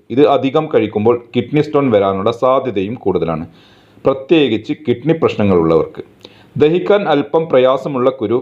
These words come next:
കിഡ്നിയിൽ അടിഞ്ഞുകൂടുന്നത് കാരണമാവാം ഇത്തരം പ്രശ്നങ്ങൾ ഉണ്ടാവുന്നത്. പുരുഷ പ്രശ്നങ്ങളുടെ ആരോഗ്യത്തിനും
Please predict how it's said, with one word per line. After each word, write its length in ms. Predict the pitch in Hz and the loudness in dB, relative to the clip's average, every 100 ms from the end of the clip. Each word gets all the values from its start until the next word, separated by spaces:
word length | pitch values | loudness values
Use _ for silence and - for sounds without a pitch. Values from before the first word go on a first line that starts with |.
| - | -4
കിഡ്നിയിൽ 400 | 107 107 143 147 110 | -6 -2 0 2 2
അടിഞ്ഞുകൂടുന്നത് 600 | 107 117 107 98 95 101 98 | 2 2 2 0 0 0 0
കാരണമാവാം 500 | 92 95 87 95 - 104 | 0 -2 2 0 0 -8
ഇത്തരം 260 | - 113 127 - | -4 -2 -2 -4
പ്രശ്നങ്ങൾ 420 | - 143 113 123 107 | -4 0 0 0 2
ഉണ്ടാവുന്നത്. 440 | 92 90 85 73 - _ - _ - | 2 2 0 -6 -8 _ -20 _ 0
പുരുഷ 280 | 165 165 202 | 0 2 2
പ്രശ്നങ്ങളുടെ 500 | 185 - 170 160 170 131 123 | 0 0 0 2 0 0 -2
ആരോഗ്യത്തിനും 640 | 127 143 147 131 - 135 | 0 0 -2 -6 -6 -6